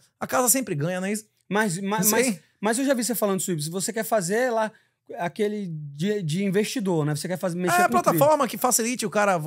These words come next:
Speaker 1: comprar, vender, exatamente, é. Se algum dia eu tiver, eu tiver condição de tempo e tal, eu acho que, rapaz, tinha bastante demanda de, tem vários serviços aí de copy trade, de, de, de colateralizado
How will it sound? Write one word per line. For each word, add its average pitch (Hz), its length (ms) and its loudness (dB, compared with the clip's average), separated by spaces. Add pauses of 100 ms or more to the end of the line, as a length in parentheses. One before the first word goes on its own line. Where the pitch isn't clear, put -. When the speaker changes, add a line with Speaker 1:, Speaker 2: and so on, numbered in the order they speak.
Speaker 1:
comprar, 180 380 2
vender, 170 420 0
exatamente, 254 540 -2
é. 214 140 0 (180)
Se - 100 2
algum 269 160 4
dia 220 280 2
eu 202 100 0
tiver, 165 420 2
eu 160 80 -2
tiver 147 420 0
condição 147 600 0 (220)
de 165 100 0
tempo 160 320 0
e - 20 2
tal, 170 340 2
eu 233 80 0
acho 240 140 -4
que, 226 320 -10 (160)
rapaz, 202 400 0
tinha 247 120 -2
bastante 233 300 -2
demanda 196 340 2
de, 175 140 -2 (220)
tem 202 80 -2
vários 247 200 2
serviços 180 400 2
aí 180 160 2
de 170 80 -4
copy - 240 -4
trade, 165 400 0
de, 151 260 -2
de, 135 260 -4
de 143 140 -8
colateralizado 151 840 0